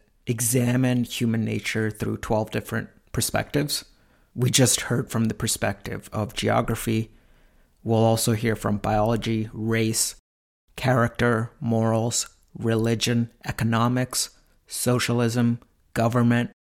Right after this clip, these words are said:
war, growth and decay, and lastly, progress. And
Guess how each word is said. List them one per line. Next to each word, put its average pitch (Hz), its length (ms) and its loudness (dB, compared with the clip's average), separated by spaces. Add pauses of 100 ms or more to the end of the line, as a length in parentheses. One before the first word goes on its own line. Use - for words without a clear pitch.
(120)
war, 117 680 2 (340)
growth 120 420 2
and 113 140 4
decay, 113 540 0 (340)
and 110 240 2
lastly, 104 800 0 (240)
progress. - 840 -2 (800)
And 117 640 2